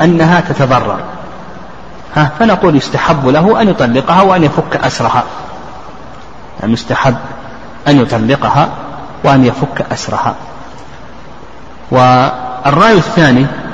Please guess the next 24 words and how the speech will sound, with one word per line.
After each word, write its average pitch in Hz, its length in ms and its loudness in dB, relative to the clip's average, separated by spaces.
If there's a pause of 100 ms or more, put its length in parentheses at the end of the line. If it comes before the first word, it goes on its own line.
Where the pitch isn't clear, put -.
(320)
أنه 139 440 4
في 123 120 0
حال 185 440 4 (540)
ضرر 185 300 4
المرأة 151 540 4 (560)
ببقائها 147 600 4
مع 135 200 4
الزوج 143 360 4 (120)
أنه 123 220 4
يجب 165 280 4
على 127 160 2
الزوج 123 280 2
أن 117 80 4
يطلقها، 117 560 0 (760)
يعني 107 160 -4
أنه 107 240 0
يجب 143 280 2 (280)
على 123 140 2
الزوج 143 320 2 (540)
أن 143 180 6
يطلقها، 113 520 0 (600)
إما 175 300 4
أن 139 80 6
يطلق 190 460 2